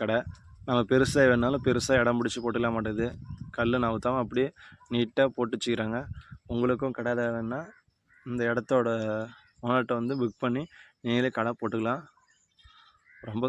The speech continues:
சூப்பரா இருக்கு. உள்ள இடம் ரொம்ப நீட்டா இருக்கு. வரவங்க உங்க ஊர்ல எப்படி இடத்த வச்சிருப்பீங்களோ அந்த மாதிரி வச்சிருங்க. யாரும்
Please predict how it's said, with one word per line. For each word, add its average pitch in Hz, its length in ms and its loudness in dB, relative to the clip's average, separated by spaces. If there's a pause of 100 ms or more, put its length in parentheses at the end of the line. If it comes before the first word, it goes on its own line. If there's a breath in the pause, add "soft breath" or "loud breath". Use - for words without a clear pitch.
சூப்பரா 123 320 2
இருக்கு. 117 240 -4 (880 soft breath)
உள்ள 120 280 4
இடம் 117 260 2
ரொம்ப 120 220 -2
நீட்டா 123 240 0
இருக்கு. 120 200 -6 (540)
வரவங்க 131 400 4 (680 loud breath)
உங்க 117 240 0 (320)
ஊர்ல 147 280 4
எப்படி 120 200 0
இடத்த 117 220 0
வச்சிருப்பீங்களோ 117 420 -4 (140)
அந்த 117 180 -4
மாதிரி 123 220 0
வச்சிருங்க. 113 360 -6 (680 soft breath)
யாரும் 120 340 0